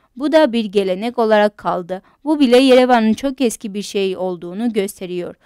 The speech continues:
Nuh peygamber ile bağlanması çok eski bir şey olma anlamına geliyor tabii. Ama araştırmacılar için mevcut açıklamalar hiçbir zaman yeterli olmayabilir. Araştırmacılar Yerevan'ın ne anlamına geldiğini hep anlamaya çalıştılar.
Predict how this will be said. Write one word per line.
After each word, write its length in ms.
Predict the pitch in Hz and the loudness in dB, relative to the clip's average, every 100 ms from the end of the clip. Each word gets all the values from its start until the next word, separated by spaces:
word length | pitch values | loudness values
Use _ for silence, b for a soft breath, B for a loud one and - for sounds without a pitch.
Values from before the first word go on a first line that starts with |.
| 240 | 2
Nuh 180 | 294 | 2
peygamber 600 | 302 254 202 208 208 233 | 4 2 4 2 2 0
ile 280 | 226 202 190 | 0 0 0
bağlanması 760 | 196 190 190 180 - - - 269 | 0 0 -2 -6 -10 -10 -10 -6
çok 240 | 285 262 | -4 -2
eski 380 | 269 - - 208 | -2 -4 -6 -6
bir 80 | 220 | -6
şey 340 | - 196 196 | -6 -4 -4
olma 340 | - 180 190 247 | -2 -4 -2 -2
anlamına 560 | 277 240 196 185 196 | 0 0 -4 -4 -8
geliyor 500 | 190 190 180 180 180 | -6 -6 -6 -6 -8
tabii. 440 | - 180 170 180 180 | -10 -12 -10 -12 -10
Ama 300 | 254 311 330 | -6 -4 0
araştırmacılar 920 | 254 208 208 - 214 202 196 202 196 | 0 0 -4 -8 -8 -8 -8 -4 -4
için 300 | 190 180 185 | -4 -6 -2
mevcut 480 | 185 285 240 240 226 | 0 0 0 -6 -6
açıklamalar 760 | 208 - - 185 175 170 202 262 | -8 -8 -10 -10 -10 -8 -6 -4
hiçbir 360 | 285 277 269 | -2 -4 -4
zaman 360 | 247 233 214 214 | -4 -4 -2 -4
yeterli 580 | 208 185 - 185 190 190 | -4 -8 -10 -12 -8 -2
olmayabilir. 800 | 190 190 185 185 175 190 185 185 b b | 0 0 -4 -6 -6 -4 -4 -6 b b
Araştırmacılar 880 | 240 277 269 277 262 233 202 190 233 | 0 2 -2 0 2 2 0 -4 -2
Yerevan'ın 640 | 262 285 277 247 226 220 | 0 2 2 2 0 -2
ne 120 | 277 | 0
anlamına 580 | 311 240 190 190 196 190 b b | 0 0 -4 -6 -8 -10 b b
geldiğini 680 | 214 208 190 180 175 247 262 | 0 0 0 -6 -4 -2 2
hep 280 | 262 262 214 | 0 0 -2
anlamaya 580 | 202 185 175 185 196 | -2 -4 -4 -4 -4
çalıştılar. 680 | 196 196 196 - 196 190 185 | -2 -4 -4 -6 -6 -4 -4